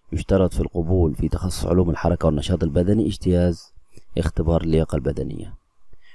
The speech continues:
يشترط للقبول في كلية الشريعة اجتياز اختبار كفايات القرآن الكريم وفق ما تقرره الكلية. يشترط للقبول في التخصصات الصحية والهندسية والحاسب الآلي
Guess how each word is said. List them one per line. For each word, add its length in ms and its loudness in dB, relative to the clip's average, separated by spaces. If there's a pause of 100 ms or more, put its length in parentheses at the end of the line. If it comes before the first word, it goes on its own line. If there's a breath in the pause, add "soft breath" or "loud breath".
(180 soft breath)
يشترط 340 0
للقبول 340 -2
في 100 -4
كلية 320 0
الشريعة 380 0
اجتياز 340 0
اختبار 420 -2
كفايات 420 0
القرآن 300 0
الكريم 420 0
وفق 200 -4
ما 140 2
تقرره 440 2
الكلية. 440 -4 (560 soft breath)
يشترط 480 2
للقبول 460 2
في 120 -4
التخصصات 920 -2
الصحية 500 0
والهندسية 680 0
والحاسب 540 -2
الآلي 380 2